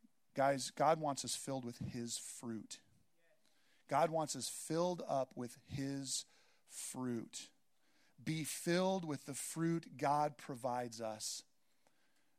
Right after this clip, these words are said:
Now, we all kinda know what that fruit is, but we have to choose to show others that fruit. You see the picture I have up there of the welcome sign. That's at the other church in the foyer,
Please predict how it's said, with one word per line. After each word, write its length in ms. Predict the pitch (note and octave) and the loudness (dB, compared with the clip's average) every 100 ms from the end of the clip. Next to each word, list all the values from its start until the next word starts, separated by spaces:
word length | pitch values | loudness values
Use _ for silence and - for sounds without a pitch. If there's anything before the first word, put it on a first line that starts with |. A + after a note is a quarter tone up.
| _ | _
Now, 160 | D3+ C#3 | 0 2
we 220 | - D#3 | 2 4
all 260 | D3+ F3 D3+ | 8 8 6
kinda 260 | - D3+ C3+ | 0 0 0
know 200 | C3 D#3+ | 2 4
what 160 | E3 D3+ | 4 2
that 200 | C3+ - | 0 0
fruit 300 | - C3 C3 | -4 -2 2
is, 220 | E3+ B2+ | 2 0
but 140 | C#3 | -2
we 120 | C3+ | 2
have 180 | D#3+ D#3+ | 4 4
to 60 | - | 2
choose 760 | A2+ - - A3 A#3+ E3+ D3 C#3+ | 0 2 4 4 4 4 2 0
to 120 | D3 | -2
show 640 | B2 - G3+ F#3 D#3 C#3+ - - - | 0 6 8 8 8 2 -6 -18 6
others 440 | F#3 F#3 D#3+ D3 | 10 10 8 -2
that 220 | C3+ D3 - | 0 0 0
fruit. 240 | F3 D#3+ - - | 0 0 -4 -4
You 100 | E3+ | 0
see 180 | - A3+ | 4 2
the 80 | |
picture 320 | F3 G3 - D#3+ | 4 2 4 6
I 80 | |
have 180 | D3+ E3 | 8 6
up 140 | D#3+ - | 4 2
there 180 | D3+ | 2
of 80 | C#3+ | 2
the 80 | C3 | 0
welcome 460 | B2+ C#3+ E3 D#3 C3 | 2 6 6 2 -2
sign. 300 | D3 B2+ B2+ | -2 -2 2
That's 200 | E3+ F#3 | 2 0
at 100 | - | -4
the 140 | D#3 | 0
other 180 | C#3 F3+ | 2 0
church 520 | - D#3+ E3 G#3+ - - _ - - - - | 0 0 -2 -4 -10 -14 _ -20 -20 -12 -4
in 100 | E3 | -2
the 60 | |
foyer, 580 | E3+ - F3+ D#3+ D#3 G3 | -4 0 4 4 4 0